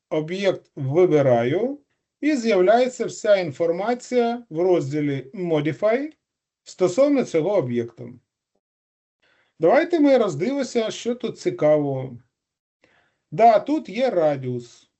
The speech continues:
І радіус тут можна змінювати.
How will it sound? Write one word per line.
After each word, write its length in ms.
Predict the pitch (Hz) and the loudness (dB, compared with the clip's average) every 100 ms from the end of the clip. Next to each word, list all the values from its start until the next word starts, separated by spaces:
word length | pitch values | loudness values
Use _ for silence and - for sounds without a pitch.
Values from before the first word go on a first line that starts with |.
| _ - | _ -6
І 140 | 147 | -2
радіус 640 | 170 262 285 311 311 233 | 2 2 0 -6 -6 -10
тут 300 | _ 233 247 | _ -10 -10
можна 680 | 196 196 220 226 226 233 240 - _ _ _ _ _ _ _ _ _ _ _ _ _ _ _ _ | -8 -6 -6 -2 2 2 -2 -10 _ _ _ _ _ _ _ _ _ _ _ _ _ _ _ _
змінювати. 880 | 117 123 160 202 165 110 95 - - | -12 -6 -4 -2 -2 -2 -6 -16 -20